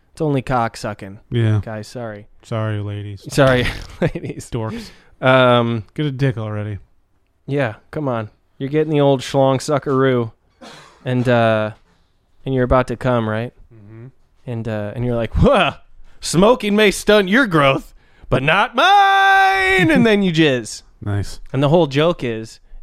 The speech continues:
Speaker 1: she's smoking pole. Or he.
Speaker 2: Oh,
Speaker 1: He or
Speaker 2: okay.
Speaker 1: she's smoking pole.
Speaker 2: Yeah.
Speaker 1: And it stunts their growth 'cause they had to get on their knees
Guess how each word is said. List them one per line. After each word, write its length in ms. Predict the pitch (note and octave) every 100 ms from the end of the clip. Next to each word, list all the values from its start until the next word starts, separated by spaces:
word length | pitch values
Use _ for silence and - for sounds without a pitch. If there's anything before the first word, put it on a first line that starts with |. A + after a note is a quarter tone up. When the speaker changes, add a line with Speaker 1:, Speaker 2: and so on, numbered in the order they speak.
| -
Speaker 1:
she's 240 | - C#3 -
smoking 540 | - D3 C#3 C3 A#2+
pole. 420 | C#3+ D3 A#2 - - _
Or 440 | A#2+ G#2+ A2 D#3+ E3
he. 80 | E3
Speaker 2:
Oh, 360 | C3 B2 F#2+ - -
Speaker 1:
He 180 | A#2 E3
or 40 |
Speaker 2:
okay. 140 | C#3 C3
Speaker 1:
she's 180 | D3 -
smoking 440 | D#3 D3+ C#3+ B2+
pole. 380 | D3+ D#3 B2 A2+
Speaker 2:
Yeah. 260 | A#2 B2 C#3+
Speaker 1:
And 80 | C3
it 80 |
stunts 340 | - - D3 C#3+
their 140 | C3+
growth 360 | C3 C#3 C3+ -
'cause 280 | C3 A#2 A#2+
they 240 | - C3+
had 80 | B2+
to 60 | B2+
get 140 | C3
on 140 | B2+ A#2+
their 100 | A#2+
knees 480 | C3 B2+ A2+ -